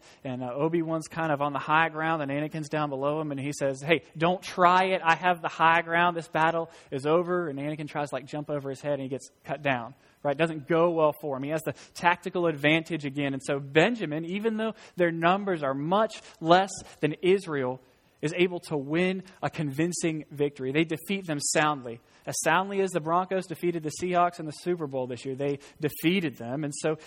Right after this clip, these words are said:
Israel goes back up to God and they ask, "Hey, should we go fight again?" And God says, "Yes, again, go and fight." Israel goes up a second time, and this time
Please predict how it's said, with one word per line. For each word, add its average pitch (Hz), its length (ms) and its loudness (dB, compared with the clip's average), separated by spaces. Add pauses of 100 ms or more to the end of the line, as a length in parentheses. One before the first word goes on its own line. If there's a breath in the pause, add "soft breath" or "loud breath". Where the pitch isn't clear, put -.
(140 loud breath)
Israel 208 380 4
goes 175 200 2 (200 loud breath)
back 190 360 4
up 185 180 2
to 160 100 -6
God 143 260 4
and 160 80 0
they 165 80 -2
ask, 170 160 -2
"Hey, 233 200 0 (120 loud breath)
should 220 240 -2
we 214 200 0 (140 loud breath)
go 208 240 4 (200)
fight 220 280 4
again?" 160 400 0
And 143 120 -4
God 160 260 4
says, 151 180 -4
"Yes, 170 280 4 (160)
again, 185 420 -2 (220 loud breath)
go 170 140 4
and 165 100 -2 (100)
fight." 147 240 4 (160 loud breath)
Israel 190 380 0
goes 185 260 0
up 185 180 2
a 156 60 -2 (180)
second 220 360 -4
time, 175 320 4
and 170 100 -6
this 226 160 4
time 196 280 0